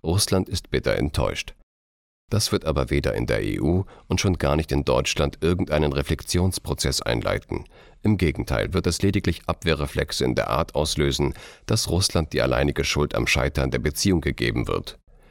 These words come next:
Die politische Analyse bewegt sich in Deutschland nicht erst seit dem vierundzwanzigsten Februar dieses Jahres auf Kindergartenniveau.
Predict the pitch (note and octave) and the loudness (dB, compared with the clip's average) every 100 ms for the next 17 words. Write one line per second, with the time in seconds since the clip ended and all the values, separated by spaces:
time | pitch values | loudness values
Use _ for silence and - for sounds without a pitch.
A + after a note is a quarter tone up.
0 | - - - F2 G2 A2+ B2 - - D#2 | -20 -8 -4 0 2 2 2 0 2 2
1 | D2 D2+ D2+ C#2+ C2 C#2+ - - C2+ B1 | 4 2 2 0 0 -2 -4 -4 -2 0
2 | A#1+ - C#2+ - G2 - C2+ D#2 - C2 | -2 0 -2 0 -4 0 0 0 0 0
3 | B1+ C2 - C#2+ C#2 C#2 B1+ - - C#2 | 0 -4 0 0 0 -2 -2 -4 -4 -2
4 | - - C#2 B1+ D2 C2 B1+ C#2 B1 C2+ | 0 0 0 0 0 0 0 2 0 0
5 | D#2 D2 - F#2 D2+ A#1 G1+ - A#1+ G1+ | -2 -2 0 2 2 0 -2 -2 -2 -2
6 | G1+ G1+ | -2 -4